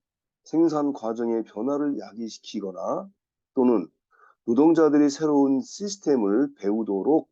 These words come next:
요구한다. 그런 얘기입니다. 됐지요? 자, 새로운 기술을 도입해서 노동자들이 그 기술을 익히는 걸 배우려면 이건 뭐 일시적으로는 생산성이 떨어질 수 있겠지, 그치?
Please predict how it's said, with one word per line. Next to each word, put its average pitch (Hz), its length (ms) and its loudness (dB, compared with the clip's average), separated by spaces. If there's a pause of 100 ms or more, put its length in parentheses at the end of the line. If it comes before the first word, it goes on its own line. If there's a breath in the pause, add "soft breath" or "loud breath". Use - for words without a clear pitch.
(420)
요구한다. 110 1400 -2 (540)
그런 123 340 0 (120)
얘기입니다. 92 520 -6 (1500)
됐지요? 135 440 -2 (720)
자, 120 140 0
새로운 220 320 4
기술을 160 420 2
도입해서 117 840 0
노동자들이 127 600 0
그 110 180 -8
기술을 113 720 0 (920)
익히는 214 420 4
걸 190 200 4
배우려면 135 500 4 (200)
이건 151 200 -6
뭐 117 220 -2 (360)
일시적으로는 180 640 2
생산성이 185 500 -4
떨어질 196 280 0
수 196 120 -14
있겠지, 139 360 -8
그치? 110 360 -6